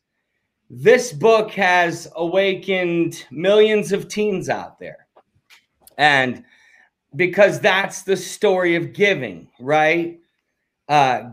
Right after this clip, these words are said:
giving is about three things, okay?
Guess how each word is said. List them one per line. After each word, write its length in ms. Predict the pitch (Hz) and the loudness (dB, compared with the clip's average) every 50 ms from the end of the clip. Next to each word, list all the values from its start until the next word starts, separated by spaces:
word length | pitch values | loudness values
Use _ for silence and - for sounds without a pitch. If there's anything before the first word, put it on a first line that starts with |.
| 107 110 | -20 -16
giving 760 | - 143 208 240 277 294 233 196 208 190 180 180 175 180 180 | -6 0 2 4 4 2 2 2 2 2 2 0 -2 -4 -6
is 280 | - 165 180 180 - 160 | -6 -4 -4 -4 -4 -4
about 460 | 165 151 185 170 160 - - - - | -2 0 0 0 0 -4 -8 -14 -12
three 340 | - 190 185 185 175 165 170 | -6 0 2 2 2 2 4
things, 920 | 208 226 240 214 156 117 104 - - _ - - - - - - - - _ _ _ _ _ _ _ _ _ _ 113 | 4 4 4 4 2 -2 -6 -14 -20 _ -20 -18 -18 -18 -18 -20 -20 -20 _ _ _ _ _ _ _ _ _ _ -18
okay? 520 | 110 107 - 131 127 127 135 151 151 | -18 -8 -4 -2 -2 0 -2 -4 -4